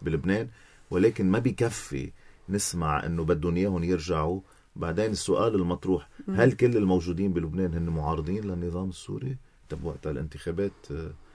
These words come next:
Speaker 1: انتخابات سوريا،
Speaker 2: لا،
Speaker 1: شفنا
Speaker 2: شفنا،
Speaker 1: المواكب اللي راحت
Speaker 2: صحيح.
Speaker 1: انتخاب. فإذاً
Speaker 2: يعني قادرين يرجعوا.
Speaker 1: في إشكالية بدها
Speaker 2: لأنه، لأنه بعدهم عم يتقاضوا أموال ومساعدات من المجتمع الدولي، وهون ما هي هيدي كمان نقطة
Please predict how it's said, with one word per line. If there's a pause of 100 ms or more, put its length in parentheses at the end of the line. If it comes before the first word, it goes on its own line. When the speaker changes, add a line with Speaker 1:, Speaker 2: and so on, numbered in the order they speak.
(300)
Speaker 1:
انتخابات
سوريا،
Speaker 2:
لا،
Speaker 1:
شفنا
Speaker 2:
شفنا،
Speaker 1:
المواكب
اللي
راحت
Speaker 2:
صحيح.
Speaker 1:
انتخاب.
فإذاً (560)
Speaker 2:
يعني
قادرين
يرجعوا.
Speaker 1:
في
إشكالية
بدها
Speaker 2:
لأنه،
لأنه
بعدهم
عم
يتقاضوا
أموال
ومساعدات (520)
من
المجتمع
الدولي،
وهون
ما
هي
هيدي
كمان
نقطة